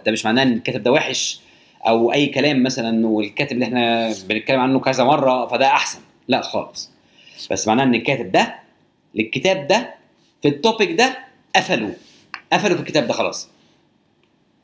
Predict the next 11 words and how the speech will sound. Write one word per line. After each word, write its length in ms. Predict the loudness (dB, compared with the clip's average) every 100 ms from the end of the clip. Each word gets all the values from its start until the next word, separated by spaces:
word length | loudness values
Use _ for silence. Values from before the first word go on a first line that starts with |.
| _
مش 200 | -10 -8
محتاجين 680 | -6 -4 0 4 4 2 0 -10 _ -8
تكملة 480 | -6 0 2 4 0
ليه، 240 | -2 -6 -12 _ _ _ _ _ _ _ _ -16
تمام؟ 260 | -8 -6 -8 _ -20 _ _
لكن 240 | -6 0 0
الكتاب 440 | -2 0 0 2
دول 440 | 4 6 6 0 -6 _ -4
بيبقى 200 | -2 0
في 100 | 0
حاجات 400 | 0 0 -2